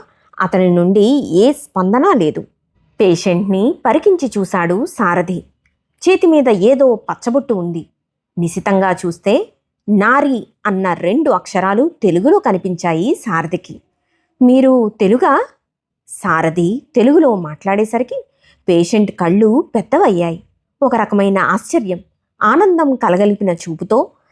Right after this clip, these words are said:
సారథి చేయి పట్టుకుని భోరుమని ఏడ్చేశాడు. అతడి మనసులోని బాధ అంతా అతడి కన్నీటి రూపంలో బయటికి పెళ్ళుబుకుతుంది.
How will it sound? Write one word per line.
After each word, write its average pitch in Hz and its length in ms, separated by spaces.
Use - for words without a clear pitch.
సారథి 180 540
చేయి 202 340
పట్టుకుని 233 720
భోరుమని 269 760
ఏడ్చేశాడు. 165 600
అతడి 208 260
మనసులోని 226 640
బాధ 190 400
అంతా 214 520
అతడి 277 240
కన్నీటి 311 540
రూపంలో 233 560
బయటికి 196 480
పెళ్ళుబుకుతుంది. 196 920